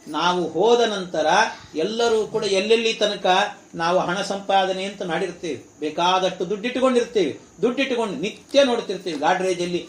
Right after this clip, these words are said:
ಏನ್ ನೋಟ್ ತೆಗೆದಿದ್ದೇ ತೆಗೆದಿದ್ದು, ತೆಗೆದಿದ್ದು ಎಣಸೋದು ಮಾಡೋದು, ಇಡೋದು, ಎಣಸೋದು ಇಡೋದು, ಹಾಗೆ ಅದನ್ನ ನೋಡಿ ನೋಡಿ ಸಂತೋಷ ಪಡ್ತಿರ್ತೀವಿ. ನಮ್ಮ ಜೀವ ಹೋಯ್ತು ಅಂದ್ರೆ ಆ ನೋಟ್ ಎಲ್ಲಿ ತನಕ ಬರ್ತದೆ? ಇದ್ದಲ್ಲೇ ಇರ್ತದಂತ, ಇದ್ದಲ್ಲೇ ಇರ್ತದೆ. ಇನ್ನು ಅಷ್ಟೇ ಅಲ್ಲ, ಹೆಂಡತಿ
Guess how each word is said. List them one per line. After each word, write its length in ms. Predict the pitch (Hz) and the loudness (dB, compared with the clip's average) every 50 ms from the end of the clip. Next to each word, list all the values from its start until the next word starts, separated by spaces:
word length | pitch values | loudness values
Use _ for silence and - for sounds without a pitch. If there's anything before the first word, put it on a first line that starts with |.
| - - - | -14 -12 -8
ಏನ್ 240 | 165 170 180 175 160 | -6 -4 -4 -4 -2
ನೋಟ್ 280 | 170 185 185 175 - | -2 -4 -4 -4 -2
ತೆಗೆದಿದ್ದೇ 520 | - 175 170 175 175 180 175 - 180 185 185 | -2 -2 0 0 0 -2 -2 0 -2 -2 -2
ತೆಗೆದಿದ್ದು, 440 | - 180 170 170 165 165 156 151 147 | -2 -4 -4 -4 -4 -4 -4 -4 -4
ತೆಗೆದಿದ್ದು 400 | 151 160 180 175 185 180 180 180 | -4 -2 -2 -2 -2 -2 -2 -4
ಎಣಸೋದು 580 | 160 147 139 156 175 165 - 180 185 185 254 | -4 -2 -2 -2 -2 -2 0 -2 -2 -2 -2
ಮಾಡೋದು, 280 | 262 214 185 156 147 - | -6 -6 -8 -8 -8 -8
ಇಡೋದು, 300 | 143 139 127 - - 143 | -8 -6 -6 -8 -8 -6
ಎಣಸೋದು 360 | 156 175 175 175 208 240 - | -4 -4 -4 -4 -4 -6 -6
ಇಡೋದು, 320 | - - - - - - | -6 -10 -12 -16 -16 -14
ಹಾಗೆ 160 | 143 135 127 - - - - - | -12 -12 -12 -12 -16 -20 -14 -8
ಅದನ್ನ 220 | - 180 180 175 180 | -4 -4 -2 -2 0
ನೋಡಿ 180 | 208 240 233 | 2 2 2
ನೋಡಿ 180 | 226 240 277 262 | 4 2 2 2
ಸಂತೋಷ 280 | - 214 196 202 202 - - | 0 -2 -4 -4 -6 -6 -6
ಪಡ್ತಿರ್ತೀವಿ. 520 | 180 151 147 - 151 123 - - 120 113 - - - - - _ - | -6 -8 -6 -8 -14 -14 -14 -16 -16 -16 -18 -20 -20 -20 -20 _ -14
ನಮ್ಮ 240 | 143 135 139 127 123 | -10 -8 -8 -8 -8
ಜೀವ 260 | 127 147 165 170 151 | -8 -8 -6 -6 -6
ಹೋಯ್ತು 340 | 135 139 160 156 - - 139 | -4 -6 -6 -6 -6 -8 -8
ಅಂದ್ರೆ 500 | 127 120 113 110 110 117 143 - - - - - - - | -8 -8 -10 -8 -6 -6 -8 -8 -10 -16 -20 -20 -20 -16
ಆ 140 | 123 120 120 | -14 -12 -10
ನೋಟ್ 280 | 135 151 175 175 - 139 | -8 -8 -8 -6 -6 -6
ಎಲ್ಲಿ 140 | 135 160 | -6 -6
ತನಕ 280 | 165 160 147 135 - 120 | -6 -8 -10 -12 -12 -14
ಬರ್ತದೆ? 580 | 110 - - - - 127 - - - - - - - - - 135 | -16 -18 -18 -20 -20 -20 -20 -20 -20 -20 -20 -20 -20 -20 -20 -18
ಇದ್ದಲ್ಲೇ 320 | 131 120 139 139 139 143 151 | -12 -6 -6 -4 -2 0 -2
ಇರ್ತದಂತ, 640 | 156 143 127 104 - - - 107 98 - - 113 - - - - - - - - _ _ _ _ 139 | -2 -2 -4 -8 -14 -16 -16 -16 -20 -20 -20 -20 -20 -20 -20 -20 -20 -20 -20 -20 _ _ _ _ -14
ಇದ್ದಲ್ಲೇ 320 | 139 139 156 165 170 185 | -8 -4 -2 -2 -2 -2
ಇರ್ತದೆ. 460 | 165 - - - - 117 - - _ _ _ _ - - _ - - 147 | -4 -6 -8 -12 -16 -20 -20 -20 _ _ _ _ -20 -20 _ -14 -8 -6
ಇನ್ನು 420 | 156 175 180 170 156 151 156 160 170 | -4 -4 -2 -2 -2 -2 -2 -2 -4
ಅಷ್ಟೇ 380 | 165 151 147 - - 208 190 | -6 -8 -8 -2 0 4 4
ಅಲ್ಲ, 200 | 180 165 156 147 120 120 - - - - - - | 4 4 2 -2 -4 -6 -8 -14 -20 -12 -6 -4
ಹೆಂಡತಿ 580 | 175 214 220 226 226 - 208 180 131 - - | -2 2 4 4 4 4 2 0 0 -2 -6